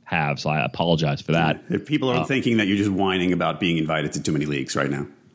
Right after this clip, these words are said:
Speaker 1: Right, and, and, and that I'm whining about hosting a draft for a job. I just think it's kind of a funny thing to <laughs> offer as a league prize when it gets offered even if you don't play in the league sometimes, too. That,
Speaker 2: Right.
Speaker 1: that's
Speaker 2: All right. Next up,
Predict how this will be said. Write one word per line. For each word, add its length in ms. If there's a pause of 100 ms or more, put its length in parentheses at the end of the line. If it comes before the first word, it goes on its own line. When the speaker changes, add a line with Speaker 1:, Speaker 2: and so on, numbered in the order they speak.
(120)
Speaker 1:
Right, 320
and, 240
and, 240
and 240
that 80
I'm 260
whining 320
about 260
hosting 380
a 40
draft 380
for 120
a 60
job. 380
I 100
just 120
think 120
it's 100
kind 120
of 60
a 60
funny 340
thing 440
to 240
<laughs> 40
offer 320
as 80
a 60
league 280
prize 440
when 260
it 140
gets 180
offered 500 (480)
even 180
if 80
you 60
don't 200
play 200
in 100
the 80
league 240
sometimes, 460
too. 340
That, 80
Speaker 2:
Right. 200
Speaker 1:
that's 240 (1500)
Speaker 2:
All 120
right. 180 (420)
Next 220
up, 460